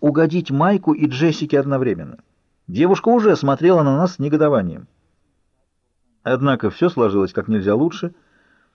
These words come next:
Ли привел еще двоих парней, так что места в фургоне не хватило. Мне удалось вклинить Джесс в «Шевроле» между собой и Майком,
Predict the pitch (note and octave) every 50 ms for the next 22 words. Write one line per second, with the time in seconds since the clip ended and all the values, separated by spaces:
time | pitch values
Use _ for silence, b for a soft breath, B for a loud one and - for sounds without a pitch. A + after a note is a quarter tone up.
0 | b b b b _ - A2+ A#2 C#3+ D3 C#3+ - B2 C3 C3 C3+ B2+ A#2 A2+ A#2+
1 | - - C3 A2 A2 A#2 A#2 A2 - - B2 A#2+ B2 C3+ D3+ E3 D#3+ D#3+ B2+ A2
2 | - - - A#2 G#2+ G#2+ A2+ G#2+ - - G2+ - - A2 G#2 G2 G#2+ G#2 G2+ G2+
3 | G2+ - - A2+ G#2+ - E3 E3 D3+ C#3 A2 A#2+ B2 C3+ C#3+ D3 C#3 B2 A2 A#2+
4 | B2 B2 A#2 G#2+ - - - - - C3+ C3+ C3 A#2+ G#2+ F#2+ - - - A2+ G2
5 | F#2+ A2+ C3 A2 - - - - - - C#3 B2+ A2+ A#2+ A#2+ A#2+ B2 A2+ G#2 G#2+
6 | G2+ F#2+ G#2 - - A#2+ A2 A2+ A2 G#2+ A2 A2+ A#2+ A#2+ B2 - - D3+ D#3+